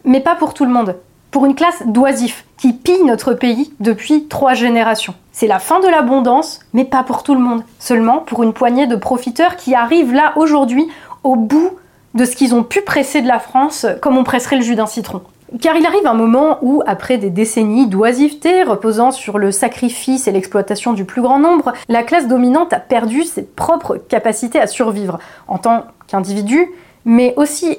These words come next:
et surtout en tant que classe. Je rappellerai à toutes fins utiles que ces gens sont d'ailleurs concentrés dans quelques métropoles, et notamment à Paris, où sont aussi concentrés les lieux de décision et les relais médiatiques de la bourgeoisie,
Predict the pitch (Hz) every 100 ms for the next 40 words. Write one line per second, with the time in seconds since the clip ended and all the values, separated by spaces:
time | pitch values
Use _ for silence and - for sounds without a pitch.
0 | - 240 - 269 - - 320 320 _ _
1 | 220 202 190 220 214 226 190 - - -
2 | - - - 175 180 220 208 220 214 226
3 | 226 226 247 415 415 220 208 214 208 226
4 | 214 190 185 220 202 185 214 208 226 214
5 | 269 320 202 185 - 214 202 - 214 202
6 | 196 190 190 185 190 240 - 226 226 254
7 | 381 370 370 - - - 214 208 202 185
8 | 185 185 208 220 320 285 294 370 240 -
9 | 190 190 185 403 403 269 226 208 240 208
10 | 208 190 214 190 208 185 220 - 294 196
11 | 208 320 208 190 190 190 202 214 202 196
12 | 190 - 202 - 180 220 320 220 196 185
13 | 165 214